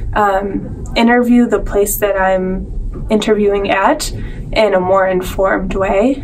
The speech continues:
Um, I'm able to, you know, ask what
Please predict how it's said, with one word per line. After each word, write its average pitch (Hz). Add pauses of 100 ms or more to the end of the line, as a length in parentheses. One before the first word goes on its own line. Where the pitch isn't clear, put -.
(140)
Um, 190 (140)
I'm 220
able 208
to, 202 (580)
you 214
know, 202
ask -
what -